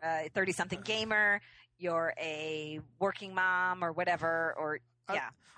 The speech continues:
Speaker 2: I mean, I'd like to work at Google, but I mean, I, they say, you know, their, their line is, you know, "Do only evil," I think, or something like that.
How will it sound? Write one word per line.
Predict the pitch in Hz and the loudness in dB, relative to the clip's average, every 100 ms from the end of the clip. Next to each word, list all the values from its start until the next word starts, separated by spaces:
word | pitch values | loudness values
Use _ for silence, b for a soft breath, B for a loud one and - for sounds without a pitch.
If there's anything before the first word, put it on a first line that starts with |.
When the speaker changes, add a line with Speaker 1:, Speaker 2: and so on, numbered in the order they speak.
| - | -4
Speaker 2:
I | |
mean, | 285 | 0
I'd | 285 349 | 2 2
like | 330 349 | 2 0
to | 214 | -2
work | 165 147 147 | -2 -2 -4
at | 120 | -8
Google, | 131 131 127 131 | -6 -6 -4 -6
but | 151 151 | -2 0
I | 165 | 0
mean, | 180 147 131 | -2 -2 -4
I, | 131 - - 131 131 131 | -6 -8 -18 -16 -14 -8
they | 139 | -6
say, | - 147 147 | -4 -4 -4
you | 120 | -6
know, | 123 117 | -6 -8
their, | 117 113 - - | -12 -14 -20 -12
their | 123 113 110 _ _ 120 | -12 -12 -18 _ _ -8
line | 123 127 117 | -6 -6 -8
is, | 110 - | -10 -12
you | 120 | -12
know, | 110 113 | -14 -10
"Do | 131 127 | -10 -6
only | 127 123 | -6 -8
evil," | 123 123 123 139 | -10 -10 -10 -8
I | 131 | -8
think, | - 143 - | -10 -14 -12
or | 139 | -14
something | 147 147 147 | -12 -12 -12
like | 143 | -14
that. | - 156 160 | -12 -12 -14